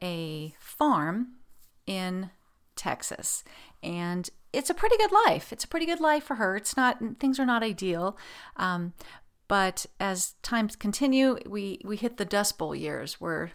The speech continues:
with the droughts and, um, you know, people really scrounging to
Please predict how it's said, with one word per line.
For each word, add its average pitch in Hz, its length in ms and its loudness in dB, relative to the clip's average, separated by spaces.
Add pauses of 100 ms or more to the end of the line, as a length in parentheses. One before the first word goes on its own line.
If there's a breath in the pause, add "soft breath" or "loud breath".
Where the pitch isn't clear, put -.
with 180 100 -10
the 196 100 -4
droughts 147 640 4
and, 156 540 -4 (680 loud breath)
um, 160 380 -4 (680)
you 175 140 -4
know, 156 140 0
people 175 560 2 (260 loud breath)
really 190 320 -2
scrounging 175 500 0
to - 160 -6